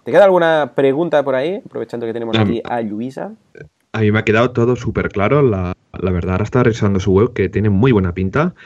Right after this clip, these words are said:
Speaker 2: y seguramente estaré ahí a-, al tanto de todos estos cambios, ¿no? Que, que van a venir en nada en, en mayo,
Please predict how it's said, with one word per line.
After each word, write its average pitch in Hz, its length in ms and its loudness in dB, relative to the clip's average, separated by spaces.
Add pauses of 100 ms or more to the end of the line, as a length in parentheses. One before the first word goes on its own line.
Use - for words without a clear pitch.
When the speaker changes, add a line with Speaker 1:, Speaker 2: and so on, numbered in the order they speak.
(140)
Speaker 2:
y 98 180 -2
seguramente 107 600 2
estaré 87 680 -2 (120)
ahí 92 320 0
a-, 85 120 0
al 95 260 -4 (160)
tanto 95 380 0 (360)
de 95 180 0
todos 110 240 2
estos 110 260 -2
cambios, 82 360 -6
¿no? 117 120 -4
Que, 90 280 0
que 95 100 -4
van 92 100 -2
a 92 40 -2
venir 92 260 0
en 90 180 0
nada 92 320 2
en, 87 360 -2
en 90 180 -2
mayo, 104 360 2